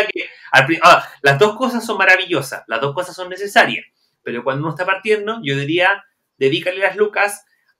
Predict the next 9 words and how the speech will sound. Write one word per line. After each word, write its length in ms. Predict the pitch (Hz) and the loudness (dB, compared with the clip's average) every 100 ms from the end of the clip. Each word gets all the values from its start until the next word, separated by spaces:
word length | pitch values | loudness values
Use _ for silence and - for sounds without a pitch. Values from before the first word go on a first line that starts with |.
| 135 | 8
a 300 | 151 147 - | 8 6 2
el 200 | 151 143 | -6 -4
sofá, 480 | 175 - 131 127 - - | -10 2 4 4 0 -8
porque 220 | 139 147 | -8 -8
el 80 | 139 | -10
sofá 460 | 147 139 202 233 - | -16 -2 0 0 -2
es 140 | - | -6
el 100 | 180 | -6
elemento 680 | 170 170 180 _ 190 185 | -6 -8 -12 _ -4 -4